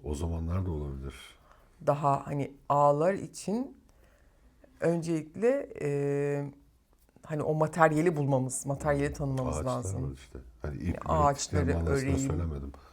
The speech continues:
Speaker 1: Ağaçlardan yapılabilir.
Speaker 2: Ya da öldürdüğüm hayvanların postlarını zaten giymeye başlamışımdır artık ben.
Speaker 1: Tabii. O kadar
Speaker 2: Ee,
Speaker 1: avlandın.
Speaker 2: onları birleştirdiğim yöntemle bir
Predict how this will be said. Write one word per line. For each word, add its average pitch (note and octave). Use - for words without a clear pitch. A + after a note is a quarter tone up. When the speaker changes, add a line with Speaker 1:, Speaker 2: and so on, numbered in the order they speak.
Speaker 1:
Ağaçlardan D2
yapılabilir. C2
Speaker 2:
Ya D#3
da F3+
öldürdüğüm D#3
hayvanların C#3+
postlarını D3
zaten C#3
giymeye C#3
başlamışımdır C#3
artık A#2
ben. F3+
Speaker 1:
Tabii. D#2
O -
kadar C2
Speaker 2:
Ee, C#3
Speaker 1:
avlandın. F2
Speaker 2:
onları F3+
birleştirdiğim E3
yöntemle D#3
bir D#3